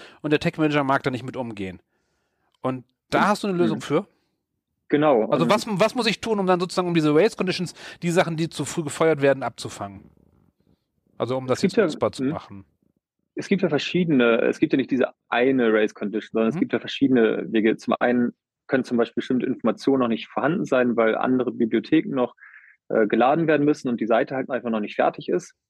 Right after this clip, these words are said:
Speaker 2: Ähm, dass zum Beispiel Informationen aus einer dynamischen Produktliste noch nicht vorhanden sind.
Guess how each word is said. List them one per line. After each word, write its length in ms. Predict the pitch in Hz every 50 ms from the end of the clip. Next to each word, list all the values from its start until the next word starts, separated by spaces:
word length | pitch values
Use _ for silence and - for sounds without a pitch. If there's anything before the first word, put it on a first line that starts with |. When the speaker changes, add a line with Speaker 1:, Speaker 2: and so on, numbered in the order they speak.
| _ _ -
Speaker 2:
Ähm, 240 | - 139 123 117 113
dass 160 | 113 - -
zum 100 | - 120
Beispiel 300 | 117 117 113 - - -
Informationen 640 | 127 - - 127 123 - - - 139 139 139 127
aus 260 | - 117 110 - - -
einer 220 | 110 107 107 107
dynamischen 500 | - - 117 117 120 120 117 - - 117
Produktliste 600 | - - 131 143 139 - 139 131 123 - - -
noch 120 | 123 120
nicht 180 | 117 120 113 -
vorhanden 360 | - 120 117 120 120 113 120
sind. 200 | 117 113 117 113